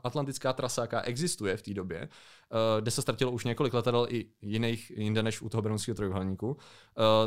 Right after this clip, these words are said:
tak, eh, mělo nějaký problémy s topením, zároveň museli mít mezipřistání, takže už jako bylo vidět, že je tam problém, zároveň bylo špatný počasí, dokonce byla zaznamenaná komunikace s letištěm a s dalším letadlem, který letělo před ním.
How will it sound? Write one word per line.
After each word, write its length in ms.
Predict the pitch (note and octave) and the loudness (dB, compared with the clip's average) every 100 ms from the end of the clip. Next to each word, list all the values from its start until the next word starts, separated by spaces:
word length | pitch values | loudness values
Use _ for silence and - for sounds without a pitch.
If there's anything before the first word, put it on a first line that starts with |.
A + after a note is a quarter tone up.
| G#2+ | 4
tak, 280 | B2 - C3 | 2 2 -2
eh, 240 | A2+ A2+ A2 | 2 2 2
mělo 180 | B2+ C3 | 2 4
nějaký 320 | C3 B2+ A#2+ | 2 0 -2
problémy 340 | B2 A#2 G#2+ | 0 2 0
s 40 | - | 0
topením, 420 | - D#3 C#3+ C3+ | 0 2 2 2
zároveň 320 | A#2 A2+ A2+ | 2 2 2
museli 320 | G#2+ G#2 G2+ - | -2 -4 -6 -8
mít 320 | G#2+ G#2+ A2 | -10 -6 -2
mezipřistání, 880 | B2+ D3 D3 C#3+ - C3 B2 A#2 G#2+ - - - - | 0 0 0 -2 2 2 2 0 -4 -10 -20 -10 0
takže 200 | A2+ C3 | 0 2
už 100 | B2 | 0
jako 140 | C3 | 0
bylo 160 | A#2 A#2+ | 2 2
vidět, 180 | A#2 G#2+ | 2 2
že 80 | |
je 40 | A#2 | 2
tam 140 | G#2 | 2
problém, 340 | - C3+ C3+ B2 | 2 2 2 4
zároveň 240 | A#2 A#2 | 2 2
bylo 140 | A2+ G#2+ | 0 0
špatný 300 | A#2 - E3+ | -2 -2 -2
počasí, 640 | C3 E3 D3 C#3 B2 B2 - - | -2 0 0 0 -2 -4 -6 -4
dokonce 320 | A#2 B2 B2 | -2 0 2
byla 140 | B2 | 2
zaznamenaná 480 | A2+ G#2+ A2 A2 A2 | 2 0 0 0 -2
komunikace 480 | A2 A2+ A2 G#2 G#2+ | -2 -4 -2 -4 -2
s 100 | - | -2
letištěm 420 | B2 C3 - B2 A2+ | -2 -4 -2 -2 -2
a 60 | |
s 60 | A2+ | -2
dalším 280 | A2 G#2+ A#2 | -2 -2 -4
letadlem, 300 | A2 A2+ A2 | -2 -2 -2
který 220 | A2 G#2+ | -4 -4
letělo 260 | G2+ F#2 | -4 -8
před 240 | F#2 C3 B2+ | -4 -2 0
ním. 220 | B2 | 0